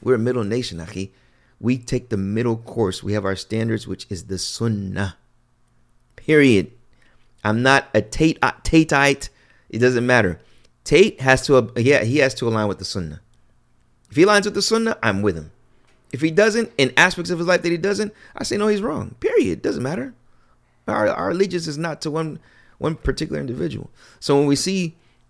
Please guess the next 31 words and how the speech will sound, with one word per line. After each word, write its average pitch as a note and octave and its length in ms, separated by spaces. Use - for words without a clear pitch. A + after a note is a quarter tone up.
the G2+ 100
brothers B2+ 380
like G#2 200
that, F#2+ 300
it's - 160
important, A#2 500
like, G2 300
are A2 120
there B2+ 180
remnants A2 720
of G2 300
you A2 300
being G#2 340
irresponsible F#2+ 680
because E2+ 300
of D#2+ 120
porn? F#2 220
Because G2 200
what G2 140
porn F3+ 320
does A#2 240
is F2+ 160
when A2 140
you G2+ 120
watch A#2 360
it, F2+ 160
you're F#2+ 120
seeing G2 300
naked G2 300
females F2+ 520
doing, G#2+ 340